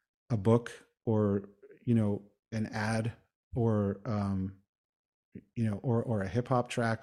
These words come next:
or a vocal in a song, doesn't matter. It's all, to me, all of those things are interesting.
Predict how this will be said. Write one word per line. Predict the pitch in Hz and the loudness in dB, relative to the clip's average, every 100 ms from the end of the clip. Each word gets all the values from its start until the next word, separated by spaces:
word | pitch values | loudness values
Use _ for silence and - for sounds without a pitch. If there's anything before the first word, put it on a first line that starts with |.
| - | -2
or | 120 120 110 | 0 2 2
a | |
vocal | 98 104 120 123 110 | 2 2 2 2 0
in | |
a | 101 | 0
song, | - 113 98 | 0 0 0
doesn't | 104 110 | -2 -2
matter. | 101 107 95 | -2 -2 -4
It's | 98 | -4
all, | 110 - - - | -8 -8 -16 2
to | 135 | 8
me, | 135 | 10
all | 120 | 10
of | 113 | 8
those | 113 101 | 4 2
things | 110 98 | 0 0
are | 98 | -2
interesting. | 101 101 95 87 76 | -2 -4 -8 -10 -12